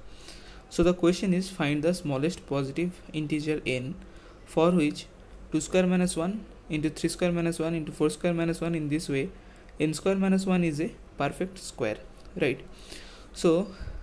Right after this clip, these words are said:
just divide in two parts, uh, for the formula a square minus b square.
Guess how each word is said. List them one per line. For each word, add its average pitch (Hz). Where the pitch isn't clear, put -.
just 170
divide 165
in 175
two 185
parts, -
uh, 135
for 143
the 151
formula 156
a 151
square -
minus 151
b 143
square. -